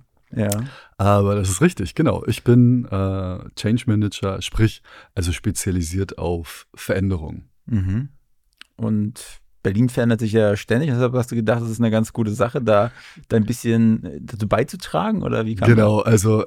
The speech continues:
Speaker 2: ja, das, das wär natürlich toll, wenn ich sagen würde, ich bin geboren in, in, in Berlin aufgewachsen und wusste von Tag eins, dass ich Change machen möchte.
Speaker 1: Ja.
Speaker 2: Äh, so war das natürlich nicht. Also ich hatte,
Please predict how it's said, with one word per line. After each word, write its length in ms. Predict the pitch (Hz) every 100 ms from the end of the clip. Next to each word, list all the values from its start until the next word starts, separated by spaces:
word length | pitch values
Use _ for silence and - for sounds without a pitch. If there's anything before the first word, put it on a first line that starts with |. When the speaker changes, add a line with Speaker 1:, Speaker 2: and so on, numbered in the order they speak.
| -
Speaker 2:
ja, 240 | 107 107
das, 160 | 101 95
das 220 | 104 -
wär 80 | 110
natürlich 320 | 117 - 98
toll, 240 | - 107 101
wenn 100 | 98
ich 100 | 90
sagen 280 | 101 101
würde, 120 | 98 95
ich 140 | -
bin 320 | 101 98 92
geboren 640 | 90 92 104 113 113 117
in, 260 | 117 104 101
in, 180 | 107 113
in 180 | 113 104
Berlin 340 | 107 107 117
aufgewachsen 840 | 104 110 - 104 104 - - 101
und 340 | 92 95 95 87
wusste 360 | 95 - 92
von 340 | - 92 90 87
Tag 260 | - 82
eins, 300 | 85 85 90
dass 140 | - 80
ich 120 | 80
Change 280 | - 85 -
machen 200 | 78 80
möchte. 380 | 80 80 92 107 - -
Speaker 1:
Ja. 360 | 107 101 104 123
Speaker 2:
Äh, 320 | 98 95 82
so 140 | 85
war 120 | 95 95
das 160 | 92
natürlich 380 | 90 - 87 -
nicht. 380 | 87 - - - -
Also 340 | 95 90 95
ich 240 | 95 -
hatte, 400 | 98 - 101 98